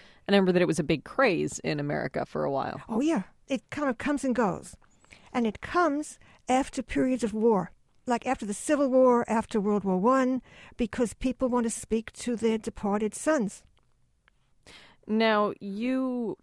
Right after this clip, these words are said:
Speaker 1: deal with both Russia and the United States, and you say that the kinds of occultism that arose in both societies and at different times were really similar, which I thought was kind of amazing because
Speaker 2: Yeah.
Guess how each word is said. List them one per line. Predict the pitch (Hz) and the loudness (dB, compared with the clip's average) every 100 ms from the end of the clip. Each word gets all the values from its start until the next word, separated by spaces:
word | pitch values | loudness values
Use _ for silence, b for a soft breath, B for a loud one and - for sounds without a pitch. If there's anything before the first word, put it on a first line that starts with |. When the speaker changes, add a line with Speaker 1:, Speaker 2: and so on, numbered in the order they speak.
| _ | _
Speaker 1:
deal | - 202 180 | 0 4 4
with | 165 165 - | 4 0 2
both | 185 170 | 2 2
Russia | 170 165 165 | 0 0 -2
and | 151 151 | -2 -4
the | |
United | 151 143 139 135 | -4 -4 -6 -6
States, | 160 151 - | -6 -6 -4
and | 175 175 | -2 0
you | 175 | 0
say | - 185 | 0 0
that | 165 | -2
the | - | -4
kinds | - 180 165 156 | -6 -6 -4 -4
of | 151 - | -6 -6
occultism | 160 - 165 - 160 151 151 | -8 -4 -4 -4 -8 -8 -8
that | 143 143 - _ | -6 -8 -10 _
arose | 165 165 156 | -2 0 0
in | 165 | -2
both | 151 147 | -2 -4
societies | 160 151 143 139 139 - - _ - | -6 -4 -4 -4 -8 -10 -20 _ -6
and | 160 151 | -4 -4
at | - 156 | -6 -6
different | - - - | -8 -12 -14
times | - 330 302 175 151 - b b b b | -12 -6 -4 -6 -10 -18 b b b b
were | - 196 | -2 0
really | 190 170 | 2 0
similar, | - 339 285 165 147 | 0 0 4 4 2
which | 180 185 196 | 0 2 2
I | |
thought | 190 185 | 2 0
was | 156 | -2
kind | 190 | -6
of | 160 | -4
amazing | 156 277 208 151 | 2 2 2 -2
because | 143 143 170 143 | -6 -6 -4 -4
Speaker 2:
Yeah. | 165 | -6